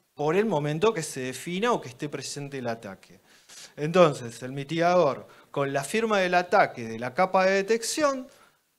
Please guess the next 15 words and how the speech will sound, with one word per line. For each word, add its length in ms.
todo 200
el 100
tráfico 380
que 80
machea 460
con 120
la 120
firma 340
del 120
ataque 540
lo 120
descarta 680
y 140
el 140
legítimo 600